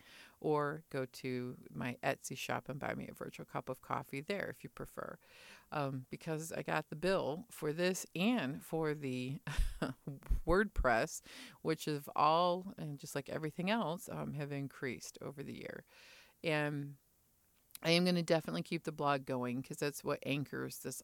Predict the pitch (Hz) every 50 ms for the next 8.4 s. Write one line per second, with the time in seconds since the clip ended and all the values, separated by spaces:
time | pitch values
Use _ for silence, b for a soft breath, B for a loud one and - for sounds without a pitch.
0 | - - 127 120 110 98 107 131 160 139 139 131 127 127 - - 139 139 131 -
1 | 143 139 135 139 135 139 143 139 131 127 127 - B B B B B B B B
2 | - - 170 170 175 175 170 165 160 160 160 156 147 147 139 139 135 143 - -
3 | - - 180 175 175 170 - 196 180 - - - 175 175 175 170 175 165 - -
4 | 175 170 165 160 - - 175 165 165 170 160 156 156 160 156 - - - - -
5 | - - - - B B B B B B B 127 135 131 - - 151 139 127 127
6 | 127 127 123 123 - - - - _ _ _ _ _ 151 143 143 147 143 143 139
7 | - - - - - 147 135 131 131 131 127 127 120 - - - 139 139 143 143
8 | 139 135 131 131 127 127 127